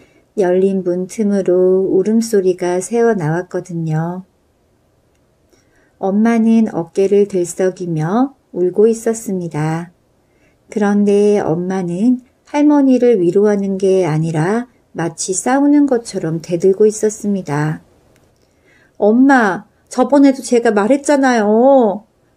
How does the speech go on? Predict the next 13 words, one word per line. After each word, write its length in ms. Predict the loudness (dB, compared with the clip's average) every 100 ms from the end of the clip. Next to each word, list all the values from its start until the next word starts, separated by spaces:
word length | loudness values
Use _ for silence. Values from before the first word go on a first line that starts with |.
| 0
위험하니까 720 | 4 6 4 2 0 -2 -2
세일하는데 680 | 2 6 6 4 0 0
쫓아다니지 640 | 0 0 2 0 0 -2 -2
말라고." 1120 | 0 0 0 0 0 2 4 4 4 4 2 -6 _ _ _ _ _ _ _ _ _ _ _ _
천오백 600 | -6 -2 0 0 -2 -2
원 140 | -2 -2
하는 280 | -4 -4
대파를 500 | -2 -4 -2 -2 2
오백 380 | 2 2 2 2
원에 260 | 0 -2 -4
판다는데 680 | -4 -2 -2 -2 -2 -2 -2
그게 360 | -6 -2 2
어디냐? 800 | 2 0 -2 0 0 0 -2 -4